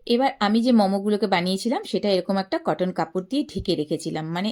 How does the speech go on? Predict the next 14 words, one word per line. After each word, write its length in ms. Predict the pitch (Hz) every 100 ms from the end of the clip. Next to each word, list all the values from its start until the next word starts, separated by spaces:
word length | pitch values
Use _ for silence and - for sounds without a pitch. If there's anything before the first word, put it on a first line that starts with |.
| -
এটা 180 | 196 220
ভেজা 360 | 175 202 208
কিন্তু 300 | 202 202 311
কটন 300 | 302 156 185
কাপড়, 320 | - 143 151 156 - - -
না 60 | 196
হলে 180 | 202 208
পরে 160 | 254
ওপরের 340 | 262 190 196 196
অংশটা 360 | 190 - 226
ড্রাই 280 | 214 190 185
হয়ে 200 | 190 226
যাবে 240 | 233 254
তো, 140 | 359